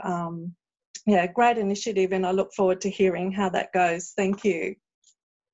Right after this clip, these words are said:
Um, Sh-, Sheila, are we able to maybe pop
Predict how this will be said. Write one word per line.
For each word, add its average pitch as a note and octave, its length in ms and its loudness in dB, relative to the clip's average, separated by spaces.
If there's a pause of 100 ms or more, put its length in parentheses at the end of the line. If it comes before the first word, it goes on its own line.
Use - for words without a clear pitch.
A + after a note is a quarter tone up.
(1200)
Um, A#3 280 -2
Sh-, - 180 -8 (160)
Sheila, C#4 600 2 (800)
are B3+ 160 0
we D#4+ 200 0
able B3+ 380 0 (120)
to G#3 720 2 (320)
maybe G#3+ 320 2 (100)
pop A3+ 300 -2